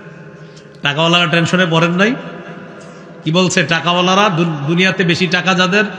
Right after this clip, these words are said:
আখেরাতে সব কি হবে? অনেকে পুরাই চেহারা কালো, "হুজুর, এটা কি বললেন আপনি?"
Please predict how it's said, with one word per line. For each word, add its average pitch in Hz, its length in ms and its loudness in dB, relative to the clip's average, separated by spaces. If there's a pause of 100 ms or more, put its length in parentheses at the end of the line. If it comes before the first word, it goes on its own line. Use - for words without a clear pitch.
(140)
আখেরাতে 170 440 0
সব 170 320 2
কি 196 80 2
হবে? 185 280 2 (1400)
অনেকে 151 320 2
পুরাই 143 460 0
চেহারা 147 280 0
কালো, 139 260 -2
"হুজুর, 131 280 -4
এটা 139 140 -4
কি 202 180 -4
বললেন 170 320 0
আপনি?" 120 220 -8